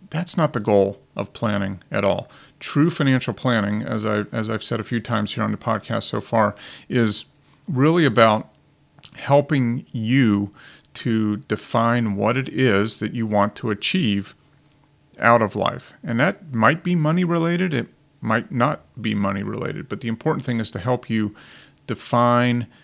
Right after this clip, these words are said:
and develop what it is that you truly want to do with your life, both from a money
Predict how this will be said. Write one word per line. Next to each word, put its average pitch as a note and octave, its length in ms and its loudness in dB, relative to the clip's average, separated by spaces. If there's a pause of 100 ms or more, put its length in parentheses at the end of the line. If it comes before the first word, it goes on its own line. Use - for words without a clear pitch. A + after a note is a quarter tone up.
(120)
and G#2+ 600 -4 (520)
develop A2 680 4 (140)
what A#2+ 220 2
it A#2 120 0
is A2+ 200 0
that - 160 -4
you G#2 120 -6
truly B2+ 580 0
want A2+ 360 2 (180)
to G#2+ 540 -2 (520)
do B2 440 2 (120)
with A#2+ 360 -4
your G#2+ 120 0
life, G2 460 2
both G2+ 240 0
from - 160 -6
a G2 60 -2
money D3+ 460 0